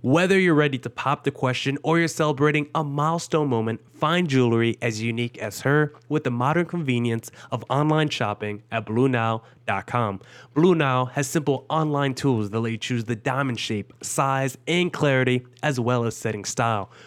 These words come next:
Blue Nile's Ben Jewelers will then handcraft her perfect engagement ring. Each ring is one of a kind, just like her. Looking for fine jewelry but having trouble choosing?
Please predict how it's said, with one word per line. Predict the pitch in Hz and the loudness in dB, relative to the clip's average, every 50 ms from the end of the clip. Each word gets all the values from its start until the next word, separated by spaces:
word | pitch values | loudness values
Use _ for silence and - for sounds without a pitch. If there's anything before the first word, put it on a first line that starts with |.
| - - | -18 -4
Blue | - 170 202 208 | 2 2 4 4
Nile's | 196 175 160 156 147 147 143 123 - | 4 4 2 4 4 2 2 0 -4
Ben | - 127 123 139 147 | -6 -2 0 0 0
Jewelers | 139 127 131 131 123 123 120 117 - | 2 2 4 4 6 4 4 2 0
will | - 120 127 135 | 0 -2 0 0
then | 131 151 156 156 | 2 0 0 0
handcraft | 151 - 160 160 165 160 151 - - 151 151 151 - | -2 -2 -2 -2 -2 -2 -4 -4 -4 -4 -4 -6 -6
her | - - 160 165 | -2 0 0 0
perfect | 160 - - - - 170 160 156 - - 156 147 - - | 0 -2 -4 -2 0 2 2 0 0 -2 -4 -4 -4 -6
engagement | 135 151 135 127 127 123 107 110 107 98 95 | -4 -2 0 2 2 2 0 -2 -6 -2 0
ring. | 110 127 139 143 135 - - - - - - _ - | 0 2 2 0 -2 -4 -10 -20 -20 -20 -20 _ -6
Each | - 190 214 175 - - | -2 -2 -2 -2 0 0
ring | 160 160 160 156 156 160 - - | 2 4 4 4 2 0 -2 -2
is | 151 139 123 110 | -2 -2 -2 -2
one | 107 95 104 113 135 156 | -4 -4 -2 0 0 0
of | 165 165 | 2 2
a | 190 | 0
kind, | 185 - - 143 135 131 127 127 123 127 - _ - 117 110 | -2 -2 -4 -4 -2 -2 -2 -2 -4 -6 -10 _ -14 -12 -6
just | - 131 123 139 - - - 92 | -4 -2 0 0 -2 -4 -6 -4
like | 101 107 120 120 113 - - | -2 0 0 0 -2 -4 -4
her. | - - 127 120 104 - - - - - - _ - | -4 -2 -2 -2 -2 -6 -12 -20 -20 -20 -16 _ 0
Looking | 135 180 190 - 240 | 0 2 2 2 0
for | 240 - 180 | 0 0 -2
fine | - - 135 139 143 139 | 0 0 0 0 0 0
jewelry | 120 120 127 135 139 151 160 156 | 0 2 2 2 2 0 -2 -4
but | 127 113 104 | -6 -6 -6
having | 101 107 104 104 | -6 -6 -8 -8
trouble | - - 110 95 98 | -6 -6 -6 -6 -6
choosing? | - - - 156 151 147 147 151 139 | -4 2 4 4 6 6 4 2 0